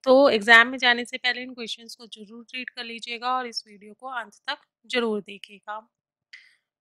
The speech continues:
तो चलिए शुरू करते हैं हमारी आज की वीडियो। हमारा पहला question है, "What are institutions?" institutions क्या हैं?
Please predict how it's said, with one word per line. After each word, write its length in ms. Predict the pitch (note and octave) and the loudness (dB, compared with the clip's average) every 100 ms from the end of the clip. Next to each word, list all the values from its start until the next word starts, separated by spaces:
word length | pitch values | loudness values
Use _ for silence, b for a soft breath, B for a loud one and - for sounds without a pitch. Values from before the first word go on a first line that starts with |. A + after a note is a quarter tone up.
| - | -10
तो 80 | D4+ | -2
चलिए 220 | E4 F4 | 0 0
शुरू 200 | E4+ E4 | 0 0
करते 260 | E4 D#4+ | 0 2
हैं 240 | E4 E4 E4+ | 0 2 0
हमारी 380 | D#4+ D4+ D4 D#4 | 0 0 0 4
आज 280 | C#4 C4+ | 4 2
की 140 | - C#4+ | -14 -14
वीडियो। 320 | C#4 C#4 D4+ | -12 -6 -6
हमारा 300 | D4+ C4 B3 | -4 -2 -2
पहला 320 | B3 C4 C#4 | -2 -6 -6
question 360 | D4 C4 - A#3+ | -8 -12 -14 -10
है, 140 | B3+ | -8
"What 180 | B3+ A#3 | -8 -8
are 220 | A#3+ A#3 B3 | -4 -6 -6
institutions?" 760 | A#3 A#3+ G#3+ G3 - G#3 - | -20 -20 -20 -18 -20 -20 -20
institutions 880 | A#3+ B3 - - C4+ - D#4 F#4 - | -18 -16 -14 -12 -12 -10 -12 -14 -6
क्या 220 | - A3+ | 2 2
हैं? 360 | G#3 G#3 G3+ | 2 -6 -12